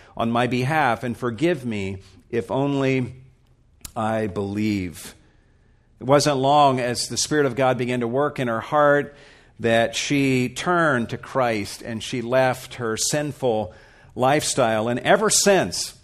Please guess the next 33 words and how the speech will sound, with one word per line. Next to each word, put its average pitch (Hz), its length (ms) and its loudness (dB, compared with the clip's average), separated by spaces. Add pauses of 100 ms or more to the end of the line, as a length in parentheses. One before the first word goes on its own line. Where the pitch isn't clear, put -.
(1200)
she 143 360 0
has 131 260 2
been 131 180 0
giving 160 280 2
her 139 160 2
life 139 460 2
to 123 340 -2
trumpeting 156 680 2
the 123 80 2
good 131 260 -6
news 131 600 -4 (560)
of 110 160 -4
salvation 147 760 2
and 127 160 -4
deliverance 135 640 0
through 127 220 -2
Jesus 135 720 -2 (340)
and 131 220 0
bringing 165 440 4
to 175 100 -2
people 143 340 0
the 123 120 -2
good 127 260 -2
news 131 420 -2
that 117 400 -2
true, 175 500 4
genuine, 156 720 -2
deep-seated 139 760 -2
transformation 156 960 -2
of 110 180 -6
life 123 420 -2
is 117 160 -10
possible 98 720 -8